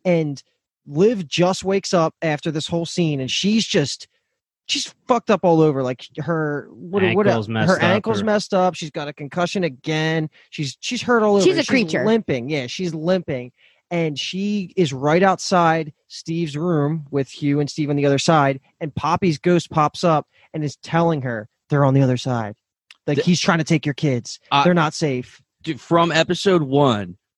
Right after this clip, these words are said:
Speaker 4: I, one of my biggest questions was, who was turning that fucking doorknob? Like, I was expecting it to be some ghost. It was the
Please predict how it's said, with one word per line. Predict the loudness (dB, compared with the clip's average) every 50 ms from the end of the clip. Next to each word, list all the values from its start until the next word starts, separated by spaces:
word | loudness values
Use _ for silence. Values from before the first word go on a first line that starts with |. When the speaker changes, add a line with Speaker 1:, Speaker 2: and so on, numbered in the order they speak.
| -8
Speaker 4:
I, | -4 -2 -2 0 0 0 0 -2 -4 -4 -4
one | -2 0
of | 2
my | 2 2
biggest | 4 4 4 2 2 2
questions | 2 2 2 2 0 -4 -6 -4 -2
was, | -2 0 0 0 -2 -4 -4
who | 0 0 0
was | 2 0 -2 -2
turning | -2 -4 -2 -2 -2
that | -2 -4 -4 _
fucking | -2 -2 0 -2 -6 -6 -4
doorknob? | -2 -2 0 0 0 0 0 0 0 0
Like, | 0 0 2 2
I | 2
was | 2 0
expecting | -2 -4 0 0 0 2 2 0
it | -2
to | 0
be | -2 -4 -2
some | 0 0 0 0
ghost. | 0 0 0 0 -2 -6 -10 _ -20 _ _
It | 2 2
was | 2 4
the | 2 0